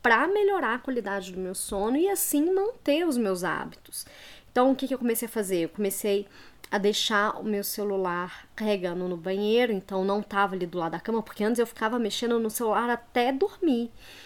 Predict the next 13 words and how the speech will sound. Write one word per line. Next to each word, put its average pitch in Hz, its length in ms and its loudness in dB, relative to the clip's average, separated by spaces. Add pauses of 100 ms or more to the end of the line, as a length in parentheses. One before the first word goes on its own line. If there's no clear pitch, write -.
(280)
Mesmo 320 340 8
que - 100 -4
eu 339 80 0
pudesse 226 540 -2
ler 214 100 2
um 202 100 0
livro, 190 460 -2
que - 100 -6
eu 190 60 0
tenho 202 420 0
o 190 40 -2
Kindle, 226 640 2
enfim, 233 460 -2